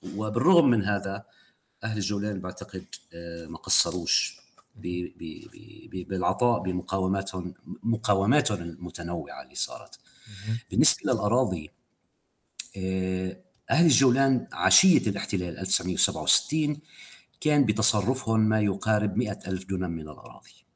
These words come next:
Speaker 2: مهم.
Speaker 1: جزء أراضي، جزء أراضي زراعية، جزء المسطحات القرى،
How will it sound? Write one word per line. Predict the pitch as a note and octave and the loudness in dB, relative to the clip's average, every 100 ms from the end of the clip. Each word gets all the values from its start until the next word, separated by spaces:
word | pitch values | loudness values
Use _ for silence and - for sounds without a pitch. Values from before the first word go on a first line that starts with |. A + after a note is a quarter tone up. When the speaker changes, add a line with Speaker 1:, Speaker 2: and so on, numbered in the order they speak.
| _ _ _ _ | _ _ _ _
Speaker 2:
مهم. | G#2 G2 | -4 0
Speaker 1:
جزء | A2+ G#2+ A2 | 4 4 2
أراضي، | - G2+ G2+ G2+ - - - | -2 -4 -4 -6 -10 -18 -4
جزء | - G#2+ - | 0 2 0
أراضي | - G2 F2 | 0 2 2
زراعية، | F#2+ F2 E2+ C3 D3+ C#3+ | 0 0 0 0 0 0
جزء | G#2 G2+ F#2+ | 0 0 -2
المسطحات | F#2 E2 E2 G#2+ - F2 - G#2 - | -4 -4 0 0 0 -4 0 0 -2
القرى، | E2+ - D3+ D3 D3+ | -8 -4 0 0 -2